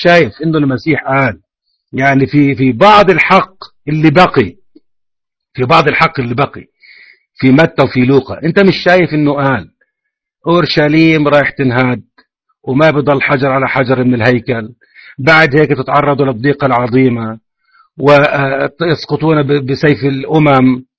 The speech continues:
وتسبون إلى جميع الأمم"؟ آه؟ وبعدين بتشوف علامات ابن الإنسان، بعدين بتشوف علامات، بعد هيك بتصير إيش؟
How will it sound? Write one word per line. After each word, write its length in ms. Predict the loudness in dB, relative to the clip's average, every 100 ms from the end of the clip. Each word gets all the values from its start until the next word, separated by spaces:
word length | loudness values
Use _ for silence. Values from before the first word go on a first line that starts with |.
| _ -8
وتسبون 640 | 0 0 0 -4 -2 0 0
إلى 260 | 0 0
جميع 440 | 0 2 2 2 0
الأمم"؟ 640 | 0 2 2 2 -2 -4 _ _ _ _
آه؟ 340 | -2 2 0 -2 _ _ 0
وبعدين 680 | 2 4 4 4 4 4
بتشوف 400 | 4 2 2 4
علامات 520 | 4 4 4 4 4
ابن 160 | 2 2
الإنسان، 920 | 0 0 0 2 4 4 2 -2 -6
بعدين 280 | -2 0 2
بتشوف 300 | 2 0 0
علامات، 360 | 2 4 2 2
بعد 220 | 2 4
هيك 140 | 2
بتصير 300 | 0 0 2
إيش؟ 300 | 4 6 4